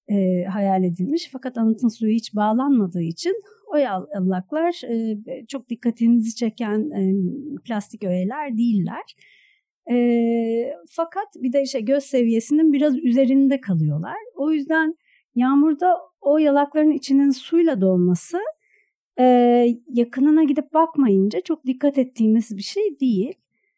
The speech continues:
E, ben de bunu işte anıta böyle yakından bakarken filan görünce, e, çok heyecanlandım ve böyle, e, ve o suyla bir şey yapmak istedim.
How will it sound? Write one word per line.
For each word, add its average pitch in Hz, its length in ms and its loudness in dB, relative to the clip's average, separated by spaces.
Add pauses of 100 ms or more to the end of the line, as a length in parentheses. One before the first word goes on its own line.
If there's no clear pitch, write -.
(360)
E, 247 60 0 (680)
ben 311 220 2
de 285 60 0
bunu 254 220 0
işte 320 220 -8
anıta 285 420 0
böyle 254 240 4
yakından 254 640 2
bakarken 247 580 -2
filan 240 380 0
görünce, 160 580 -2 (600)
e, 175 380 -4
çok 208 200 -6
heyecanlandım 170 800 -2
ve 277 140 -2
böyle, 247 280 -6
e, 277 340 -6 (1400)
ve 294 100 2
o 285 140 2
suyla 262 400 -2
bir 180 60 -4
şey 190 200 -4
yapmak 185 380 -4
istedim. 202 380 -12